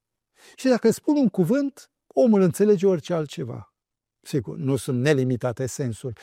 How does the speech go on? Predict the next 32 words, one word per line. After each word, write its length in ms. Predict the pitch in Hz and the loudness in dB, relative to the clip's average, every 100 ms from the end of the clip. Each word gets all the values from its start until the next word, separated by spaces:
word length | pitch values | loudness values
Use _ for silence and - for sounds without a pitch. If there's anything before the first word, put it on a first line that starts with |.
| - - | -20 -8
dar 160 | - 139 | -2 0
pe 140 | 147 | 2
lângă 280 | 135 202 160 | 2 4 4
denotații 840 | 117 117 208 175 160 202 196 - | 4 4 4 4 2 2 0 -2
care 240 | - 131 127 | -2 0 0
pot 220 | - 160 | 0 -2
fi 100 | 160 | -2
multiple, 440 | 131 117 160 139 | -2 -2 -4 -4
de 100 | 120 | -2
exemplu, 600 | 123 110 143 110 120 117 _ _ _ _ - | -2 0 -2 -2 -10 -12 _ _ _ _ 2
masă. 560 | 185 160 107 - 143 - | 4 4 0 -6 -12 -6
Ce 160 | - | 0
e 40 | 262 | 4
o 80 | |
masă? 540 | 190 170 113 - - - | 6 4 2 -4 -8 -8
Uite, 240 | 233 185 - | -6 -6 -4
o 120 | 233 | 0
masă. 580 | 190 190 117 - - _ _ _ _ _ _ _ _ - | 2 4 0 -6 -14 _ _ _ _ _ _ _ _ -2
Dar 180 | 127 | -2
masă 400 | 139 135 151 - | 2 2 2 0
mai 140 | 143 143 | -2 -2
însemnează 540 | 117 143 131 147 139 | 0 0 2 0 0
și 180 | 127 170 | -2 2
masă, 600 | 147 226 - - - _ _ | 4 4 2 -6 -12 _ _
o 160 | - | -16
papă, 340 | 120 185 190 143 | -4 -2 -2 -4
o 100 | 113 | -6
mâncare. 600 | 123 131 202 170 123 - _ _ - - _ | -6 -2 0 0 -2 -10 _ _ -20 -20 _
Masă 480 | - 156 196 - 220 | 0 2 0 0 0
mai 200 | 170 170 | 0 0
însemnează 560 | 131 - 156 185 160 151 | -4 -4 0 0 -2 -4
și 540 | - - 165 156 | -6 -2 0 0